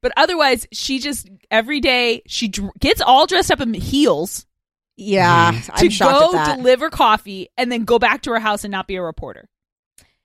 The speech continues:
Speaker 2: Yeah, and I also, again, I felt really bad for Amy Adams here because, like, again, the lighting that, I, I don't know if it's the color grading or the lighting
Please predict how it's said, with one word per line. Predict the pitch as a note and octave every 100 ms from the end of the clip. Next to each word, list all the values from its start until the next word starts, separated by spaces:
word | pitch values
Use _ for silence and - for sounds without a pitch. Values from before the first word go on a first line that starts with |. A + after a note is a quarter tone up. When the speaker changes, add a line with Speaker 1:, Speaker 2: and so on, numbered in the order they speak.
| _ _ _
Speaker 2:
Yeah, | F3+ F3 E3
and | - G#3+
I |
also, | G#3+ A3 - A#3+ G#3+ G3+ -
again, | G3 F#3 F3+ F3+ F3+
I | F3+
felt | - F3+ D#3
really | F3+ F3
bad | E3+ E3
for | -
Amy | F3+ F3
Adams | - A3+ A#3+ G#3+
here | A3+ G#3+ G#3
because, | G3 F#3 G3 E3
like, | D#3 C#3 - _ _ _ _ _ _
again, | G#3+ A#3 A3+
the | G#3
lighting | F#3 F3+ F#3 A#3+ C#4 D4
that, | C#4+ - _ - -
I, | A#3 - _ _ - E3
I |
don't | B3+
know | D#4
if | E4
it's | -
the | C4
color | - C4+ C#4+ D#4
grading | C#4+ C#4+ C#4 C4+ C4+ C4+
or | - A#3+
the | A3+
lighting | G#3 G#3+ G#3+ G#3 G#3 G#3